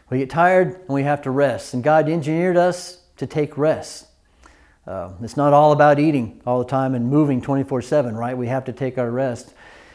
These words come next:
And sometimes we just, we need a vacation. We gotta get away from it all, right? We're thinking too much and we just need to,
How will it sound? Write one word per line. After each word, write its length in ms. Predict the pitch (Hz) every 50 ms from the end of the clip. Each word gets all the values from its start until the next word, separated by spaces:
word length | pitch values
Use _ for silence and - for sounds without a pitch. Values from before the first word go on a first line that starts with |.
| _ _
And 120 | - 127 -
sometimes 580 | 180 185 180 - 180 180 180 180 180 - -
we 80 | 151 160
just, 220 | 151 151 - -
we 100 | 143 151
need 180 | 156 170 175 175
a 40 | 165
vacation. 720 | 165 175 180 - - 220 233 240 - - 165 131 113 120
We 80 | 135 147
gotta 160 | 175 180 185
get 120 | 175 208
away 200 | 214 208 214 196
from 180 | 202 202 196 190
it 80 | 185
all, 400 | 196 202 226 214 170 131 117 - -
right? 240 | 143 151 160 175 180
We're 120 | 180 170
thinking 360 | 180 - 233 220 233 220 -
too 140 | - 220 214
much 380 | 190 196 214 196 170 - - 151
and 100 | 147 156
we 60 | 156
just 160 | 143 156 180
need 140 | 180 175 156
to, 260 | 160 147 139 -